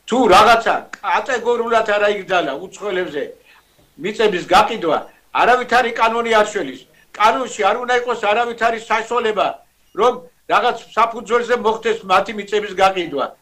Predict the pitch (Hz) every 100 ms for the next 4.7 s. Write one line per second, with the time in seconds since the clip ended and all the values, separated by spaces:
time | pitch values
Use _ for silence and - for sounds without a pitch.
0 | _ _ - 202 240 240 240 240 233 240
1 | 240 240 233 214 165 156 180 180 196 185
2 | 185 170 143 - 107 _ _ _ _ _
3 | - 220 247 240 247 247 220 165 156 208
4 | 233 226 214 226 226 233 220